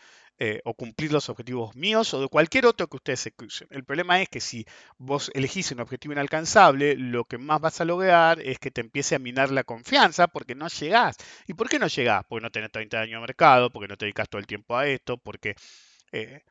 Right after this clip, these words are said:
no buscas una excusa para estar todo el tiempo enfrente de la computadora, incluso si implica jugar un juego, ¿ok? <clears throat> Entonces, eh, el verdadero problema de, de el exceso de comparación es que en determinadas situaciones puede ser agobiante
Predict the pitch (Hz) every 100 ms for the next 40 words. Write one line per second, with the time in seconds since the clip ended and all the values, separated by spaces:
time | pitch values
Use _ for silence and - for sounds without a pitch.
0 | _ - 156 175 202 185 175 131 190 190
1 | 131 - 143 - 131 151 139 120 143 143
2 | - 113 120 139 131 147 151 135 113 -
3 | 131 120 - 117 113 - 220 127 98 -
4 | - - - 117 131 156 - - _ -
5 | - 170 - 135 151 160 156 - _ _
6 | _ _ _ _ _ - - _ _ _
7 | _ - 113 - 156 156 220 214 175 190
8 | 143 117 117 110 117 104 - 123 120 117
9 | 190 165 175 156 156 156 - 196 156 147
10 | 151 151 143 139 135 135 131 139 220 302
11 | - 190 - 190 147 - - - 175 190
12 | - 185 123 131 143 110 104